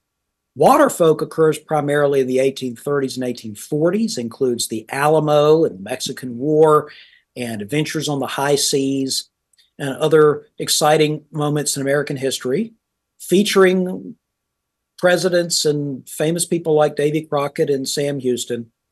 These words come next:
but also, uh, various fantasy and, uh, folklore characters. Uh, one of the main characters of Water Folk, uh, is a monster that captains a, a ship that, that go-, that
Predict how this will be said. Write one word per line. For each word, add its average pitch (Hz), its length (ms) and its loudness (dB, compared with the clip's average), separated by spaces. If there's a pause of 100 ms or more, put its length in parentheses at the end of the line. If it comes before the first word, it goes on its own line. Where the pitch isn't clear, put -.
(180)
but 156 120 0
also, 151 760 2 (540)
uh, 117 240 -10 (140)
various 151 640 2 (220)
fantasy 147 760 -4 (340)
and, 120 500 -6
uh, 110 220 -12
folklore 151 640 0
characters. - 840 -8 (540)
Uh, 110 140 -8
one 147 340 2
of 160 120 0
the 156 80 4
main 151 260 0
characters 147 580 -2
of 123 140 -10
Water 135 280 2
Folk, 131 520 -4 (520)
uh, 131 160 -10
is 139 160 -4
a 135 120 2
monster 135 800 -4
that 120 220 -8
captains 139 580 -4
a, 123 100 -4 (280)
a 123 120 -12
ship - 560 -2
that, - 180 -10 (380)
that 123 180 -10 (140)
go-, 135 240 -4
that 127 160 -12